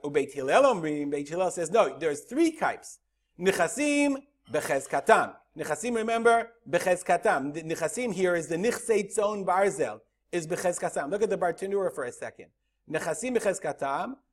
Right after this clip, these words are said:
The nechasim b'tzon barzel is bechezkatam. Who? V'lo pirshu Beit Hillel, i bechezkat yorshei ha'isha. Does that mean that it's hers? Or nechasim sh-,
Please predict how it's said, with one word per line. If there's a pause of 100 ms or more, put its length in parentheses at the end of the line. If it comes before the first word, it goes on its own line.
(140)
The
nechasim (100)
b'tzon
barzel
is
bechezkatam. (760)
Who?
V'lo
pirshu
Beit
Hillel,
i
bechezkat
yorshei
ha'isha. (440)
Does
that
mean
that
it's
hers? (300)
Or
nechasim
sh-,